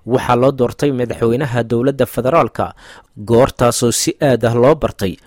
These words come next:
waana halka laga aqriyo qofka uu yahay Xasan Sheekh. Afartii sannadood ee uu fadhiyey madaxtooyada,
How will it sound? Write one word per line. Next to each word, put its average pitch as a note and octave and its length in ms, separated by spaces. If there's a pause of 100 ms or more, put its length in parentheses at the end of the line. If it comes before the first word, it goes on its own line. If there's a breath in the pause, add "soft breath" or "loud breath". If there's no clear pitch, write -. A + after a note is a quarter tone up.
(140)
waana A#2+ 360
halka C3 280
laga A#2 240
aqriyo A#2 500 (160)
qofka - 320
uu A#2+ 140
yahay A2+ 300
Xasan A#2+ 440
Sheekh. - 320 (720 soft breath)
Afartii D3+ 500
sannadood B2 600
ee B2 140
uu A#2 120
fadhiyey B2 480
madaxtooyada, A#2+ 800